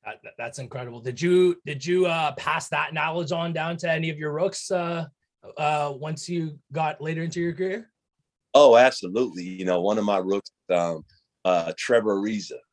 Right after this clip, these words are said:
Speaker 1: Mm.
Speaker 2: still in the N B A today, is just pouring into him, letting him know, you know, how to be a professional,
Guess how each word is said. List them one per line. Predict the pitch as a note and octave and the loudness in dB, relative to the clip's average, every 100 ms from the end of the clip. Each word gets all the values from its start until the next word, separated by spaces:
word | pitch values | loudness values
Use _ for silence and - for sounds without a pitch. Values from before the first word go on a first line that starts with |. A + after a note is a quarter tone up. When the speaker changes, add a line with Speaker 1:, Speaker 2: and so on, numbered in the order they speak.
| _ _ - | _ _ -10
Speaker 1:
Mm. | C#3 B2 G2+ F2+ _ _ _ _ _ | -8 -8 -12 -20 _ _ _ _ _
Speaker 2:
still | G#2 G2+ | 2 4
in | |
the | G2+ G2+ | 4 2
N | |
B | F#2+ G2+ | 2 2
A | G2 F#2 F#2 | 2 0 -2
today, | F2+ G2+ F#2+ E2+ - _ _ _ _ _ - | 0 2 2 0 -8 _ _ _ _ _ -8
is | F#2 - - | -8 -8 -2
just | F#2+ F2+ - _ _ _ _ _ | 0 0 -6 _ _ _ _ _
pouring | - G#2 G2 | 4 4 4
into | F#2 | 0
him, | F#2+ G2 F2+ | 0 -2 2
letting | F#2+ D#2+ F#2+ | 2 2 -4
him | F2+ | -4
know, | F#2+ F#2+ F2+ E2+ _ _ _ _ _ | -2 0 -2 -4 _ _ _ _ _
you | F#2 | -2
know, | F2+ D#2+ - | 0 0 -6
how | - G2 | -2 0
to | F#2+ | 0
be | G2 | 0
a | F#2+ | -2
professional, | - - F#2 F2+ - F#2 F2 E2 | -4 -2 0 0 0 -2 -2 -4